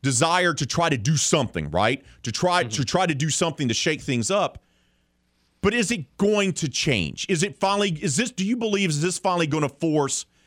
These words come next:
Speaker 1: the principals to go, "Okay, this is Paul Ballin. We're gonna do something about this and go back"?
Speaker 2: Yeah, so, re-, and no, you make really good points, 'cause I was actually looking at a list that Ray Butler from Fourteen and oh Productions put out earlier, and it was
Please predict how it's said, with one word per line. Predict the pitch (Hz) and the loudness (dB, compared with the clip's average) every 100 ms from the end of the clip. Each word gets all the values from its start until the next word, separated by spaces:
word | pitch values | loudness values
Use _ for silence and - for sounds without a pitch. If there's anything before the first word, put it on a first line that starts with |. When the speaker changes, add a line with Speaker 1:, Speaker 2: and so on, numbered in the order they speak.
| _ _ _ - | _ _ _ -10
Speaker 1:
the | 117 147 | -4 -2
principals | 143 175 160 151 147 135 | -2 -2 -2 -2 0 0
to | 117 | 0
go, | 123 117 110 - | 2 2 0 0
"Okay, | 131 - 113 101 90 - _ _ _ _ | -2 0 2 2 0 -4 _ _ _ _
this | 110 92 87 160 - | -10 -4 2 2 2
is | 127 | -2
Paul | - 120 | 0 0
Ballin. | 107 110 104 104 _ - | 0 0 0 -2 _ -6
We're | 117 135 | -2 0
gonna | 139 | 0
do | 117 120 | 0 0
something | - 123 110 101 | 0 -2 0 0
about | 95 98 | 2 0
this | 110 101 | 0 -2
and | 98 | 0
go | 92 | -2
back"? | 69 - - _ _ _ _ _ _ - _ - | -2 -8 -12 _ _ _ _ _ _ -20 _ -6
Speaker 2:
Yeah, | 139 110 | -2 -2
so, | - 156 151 139 120 _ | -2 0 0 -2 -8 _
re-, | 135 131 160 - | -14 -6 -4 -4
and | 156 151 | -4 0
no, | 147 123 | 0 0
you | 113 123 139 | -6 -10 -6
make | 139 117 | -6 -6
really | 127 127 | -6 -6
good | 120 117 | -6 -8
points, | - 110 101 | -6 -8 -8
'cause | - 123 127 | -6 -2 0
I | |
was | 127 120 | 0 -2
actually | 123 - 120 | -8 -10 -12
looking | 123 120 120 | -12 -8 -8
at | 110 | -6
a | |
list | 113 123 113 - | -4 -4 -4 -6
that | 110 107 | -8 -4
Ray | 123 117 | -4 -2
Butler | 113 113 110 | -2 -4 -4
from | - 110 | -8 -12
Fourteen | - 120 - 117 | -8 -8 -8 -10
and | 110 | -8
oh | 107 | -8
Productions | - 101 107 - - 107 | -8 -6 -6 -8 -16 -18
put | - 117 107 | -10 -6 -2
out | 104 - | -2 -2
earlier, | 113 110 104 98 | -4 -2 -2 -4
and | 98 104 | -4 -6
it | 98 | -8
was | 101 | -12